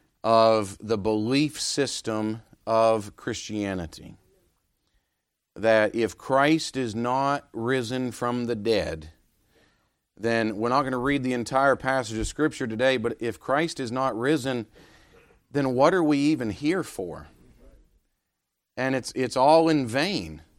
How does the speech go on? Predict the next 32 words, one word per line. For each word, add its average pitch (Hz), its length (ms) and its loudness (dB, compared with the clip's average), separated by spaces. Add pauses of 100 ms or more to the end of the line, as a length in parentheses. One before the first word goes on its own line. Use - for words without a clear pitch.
(760)
And, 107 480 -2
uh, 110 440 6 (180)
the 107 160 -4
Bible 135 340 0
says 139 340 0
that 127 120 -2
if, 117 160 -2
if 113 180 -6
there 135 220 -2
be 127 240 -2
no 156 160 2
resurrection, 127 880 -2 (480)
we 147 260 4
are 147 180 4
of 113 200 2
all 156 400 4
men 123 560 0
most 143 480 4
miserable. 107 1000 0 (1040)
And, 110 480 0
uh, 110 220 4
I 123 100 4
will 160 240 2
say 160 240 0
this, 156 300 0
I've 151 160 2
been 156 140 0
around 139 280 -2
a 131 60 0
lot 143 260 4
of 135 80 -2
Christians, 131 640 -4